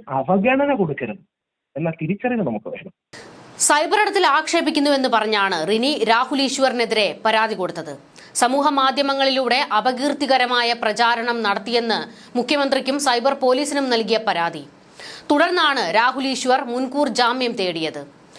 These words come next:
Speaker 2: നോട്ടീസ് നൽകാതെയുള്ള അറസ്റ്റ് തടയണമെന്നാവശ്യപ്പെട്ട് രാഹുൽ ഈശ്വർ ഹൈക്കോടതിയെ സമീപിക്കുകയായിരുന്നു. രാഹുൽ കോടതിയെ സമീപിച്ചതിന് പിന്നാലെയാണ് ചില സൈബർ ഗ്രൂപ്പുകളിൽ നിന്നും മറ്റും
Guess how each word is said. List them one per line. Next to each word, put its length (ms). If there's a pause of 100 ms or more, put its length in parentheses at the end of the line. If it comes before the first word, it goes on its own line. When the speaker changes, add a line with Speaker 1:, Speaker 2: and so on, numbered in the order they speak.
(220)
Speaker 2:
നോട്ടീസ് 540
നൽകാതെയുള്ള 640 (180)
അറസ്റ്റ് 280 (120)
തടയണമെന്നാവശ്യപ്പെട്ട് 1160
രാഹുൽ 360
ഈശ്വർ 220 (100)
ഹൈക്കോടതിയെ 640 (160)
സമീപിക്കുകയായിരുന്നു. 960 (800)
രാഹുൽ 340
കോടതിയെ 380 (100)
സമീപിച്ചതിന് 640
പിന്നാലെയാണ് 580 (100)
ചില 220
സൈബർ 300 (100)
ഗ്രൂപ്പുകളിൽ 500 (100)
നിന്നും 300
മറ്റും 240